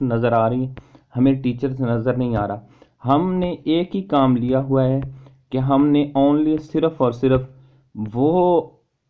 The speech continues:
group ज्वाइन करते हैं जो online Quran Academy के बारे में हो,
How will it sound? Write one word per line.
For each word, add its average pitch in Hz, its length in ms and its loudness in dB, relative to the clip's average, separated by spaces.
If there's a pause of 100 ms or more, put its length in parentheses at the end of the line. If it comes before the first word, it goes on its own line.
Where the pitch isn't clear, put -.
(200)
group 131 300 0
ज्वाइन 127 280 2
करते 131 340 0
हैं 135 240 0
जो 123 240 -6
online 131 420 4
Quran 117 340 0
Academy 101 340 -4
के 104 100 -10
बारे 101 260 -4
में 90 120 -10
हो, 90 60 -16